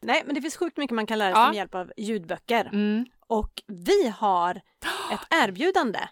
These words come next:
Speaker 1: För vi
Speaker 2: Ja.
Speaker 1: har ett samarbete, ett betalt samarbete tillsammans med Storytel. Via en särskild länk så kan du få lyssna i trettio dagar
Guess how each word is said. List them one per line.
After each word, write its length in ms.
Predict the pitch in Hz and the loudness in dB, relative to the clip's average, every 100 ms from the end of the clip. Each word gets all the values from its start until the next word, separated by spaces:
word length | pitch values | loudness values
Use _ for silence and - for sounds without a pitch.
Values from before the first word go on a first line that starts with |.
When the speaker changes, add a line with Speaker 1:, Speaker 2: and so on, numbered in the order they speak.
| - | -8
Speaker 1:
För 220 | 180 226 | -2 4
vi 120 | 339 | 4
Speaker 2:
Ja. 60 | 330 | 4
Speaker 1:
har 160 | 262 | 2
ett 140 | 196 - | 2 -2
samarbete, 680 | - 269 208 170 180 - 285 | 0 2 2 -2 -6 -2 0
ett 140 | 349 | 0
betalt 320 | 220 240 208 | -2 -2 -2
samarbete 480 | 214 180 180 170 196 | -2 -4 -4 -8 -10
tillsammans 460 | - 247 185 180 - | -4 -2 -2 -4 -4
med 240 | 175 170 - | -4 -4 -6
Storytel. 640 | - 370 453 - 175 - - | -2 2 2 2 -4 -6 -14
Via 340 | 185 240 233 | -4 0 0
en 320 | - 233 220 - | 2 0 0 -4
särskild 560 | - - 392 - 339 240 | -2 2 2 2 -2 -2
länk 480 | 220 220 214 - - | 2 2 2 -2 -8
så 160 | - 214 | -10 -8
kan 340 | 226 190 175 - | -4 -4 -6 -6
du 400 | 262 302 240 - - - | -4 -2 -4 -8 -12 -14
få 500 | - - 226 - - - | -20 -4 -2 0 -4 -10
lyssna 400 | 202 202 - - | -8 -6 -6 -8
i 60 | - | -12
trettio 400 | - 254 - 151 | -10 -8 -8 -6
dagar 420 | 202 185 - 220 | -4 -4 -4 -14